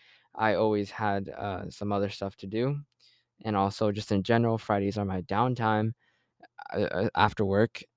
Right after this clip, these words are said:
and so I just kinda forget about it. So I don't wanna do that, and I don't wanna publish it any other day of the week because I feel like it's just kind of weird. So I'd rather publish it at the beginning, since I can only record one. My schedule only really allows me to record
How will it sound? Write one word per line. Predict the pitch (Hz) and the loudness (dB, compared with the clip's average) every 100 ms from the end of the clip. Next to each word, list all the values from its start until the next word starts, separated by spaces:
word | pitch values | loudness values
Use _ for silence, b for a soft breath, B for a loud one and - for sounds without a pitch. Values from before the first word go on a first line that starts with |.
| - | 0
and | 117 113 | 0 2
so | - 110 107 104 - _ _ _ _ _ _ _ _ - | 2 6 6 2 -4 _ _ _ _ _ _ _ _ 4
I | 113 | 4
just | 107 | 4
kinda | - 110 | 4 2
forget | 101 107 | 6 4
about | 98 95 | 4 0
it. | - - | -4 -2
So | - 113 - b b | 2 2 0 b b
I | 123 | 0
don't | 127 139 | 4 6
wanna | 139 | 4
do | 131 123 | 4 6
that, | 127 135 - | 6 4 0
and | 120 113 | -4 2
I | 117 | 4
don't | 139 | 4
wanna | 139 123 | 2 2
publish | 135 120 - | 0 0 0
it | 117 - | -2 -2
any | 113 113 | 0 0
other | 110 107 - - | 0 -2 -6 0
day | 113 | 2
of | 104 | 4
the | 104 | 4
week | 123 113 | 2 2
because | 113 - 110 | -2 -6 -4
I | 104 | -4
feel | - | -2
like | 107 101 | -2 -2
it's | 101 - | -6 -6
just | 101 - _ | -10 -10 _
kind | - 104 | -14 -12
of | 98 | -8
weird. | 107 151 147 127 b b b | 2 6 6 4 b b b
So | - | -4
I'd | 127 | 0
rather | 143 147 | 2 2
publish | - 135 131 | 6 6 6
it | 127 | 4
at | 104 - | 0 -2
the | 98 - _ - | -6 -6 _ -8
beginning, | 101 120 175 208 220 _ _ _ _ _ _ _ _ _ | -4 2 4 2 -2 _ _ _ _ _ _ _ _ _
since | - 127 | 0 4
I | 127 | 6
can | 120 131 | 6 4
only | - 135 147 | 6 6 6
record | 131 - - 117 | 4 2 4 4
one. | 104 95 107 123 | 4 2 6 8
My | 107 | 6
schedule | - 113 110 110 | 6 6 8 6
only | 113 110 101 | 6 4 4
really | 104 101 | 2 2
allows | 95 95 101 104 | 0 2 2 4
me | 101 | 2
to | |
record | 95 - - 98 | 2 -4 2 2